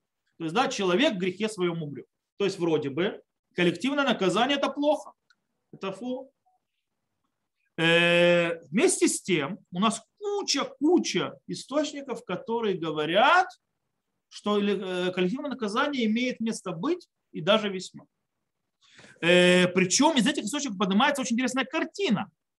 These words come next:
что в некоторых случаях бывает, что коллективное наказание оправдано не только, кстати, чтобы запугать.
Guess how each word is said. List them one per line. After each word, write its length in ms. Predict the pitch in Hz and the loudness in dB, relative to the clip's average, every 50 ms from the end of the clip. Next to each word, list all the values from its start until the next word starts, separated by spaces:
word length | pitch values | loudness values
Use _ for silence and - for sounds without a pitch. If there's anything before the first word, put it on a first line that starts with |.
| _ _ _ _ _ _ | _ _ _ _ _ _
что 260 | - - - - 208 202 | -10 -8 -2 2 4 6
в 80 | 202 | 8
некоторых 680 | 208 220 294 381 392 392 381 349 330 330 330 311 302 - | 8 8 8 6 4 4 4 2 2 2 2 0 0 -2
случаях 800 | - - 247 294 330 359 381 403 381 381 - 269 254 220 165 160 | -6 -8 -6 -2 0 2 2 2 2 2 -2 -4 -4 -4 -4 -2
бывает, 500 | 175 202 208 262 311 359 339 339 285 - | 0 0 2 2 2 2 2 0 -2 -4
что 160 | - 262 240 | -4 -6 -6
коллективное 880 | - 226 226 220 214 208 - _ _ - 262 294 330 330 302 294 277 269 | -2 0 0 0 0 -2 -6 _ _ -2 0 0 0 2 0 0 0 2
наказание 1080 | 247 220 220 - - 208 190 160 147 160 208 262 277 294 302 294 285 277 262 254 - - | 0 -2 -2 -2 -2 -2 -2 -2 -2 -2 2 4 6 6 6 4 2 0 0 0 0 2
оправдано 920 | 220 220 - - - - 196 196 208 226 254 269 269 233 202 185 214 214 | 2 2 2 2 0 -2 0 2 6 6 6 6 6 4 0 -4 -2 0
не 140 | 214 214 226 | 0 0 -2
только, 360 | 226 - - 311 359 370 370 | -2 -4 -2 -2 -2 -2 -2
кстати, 180 | 294 - 220 214 | -6 -8 -8 -8
чтобы 240 | - - 190 175 175 | -6 -6 -4 -4 -2
запугать. 580 | 165 170 - - 143 127 127 117 139 - - | -2 -4 -4 -6 -8 -6 -4 -4 -4 -6 -8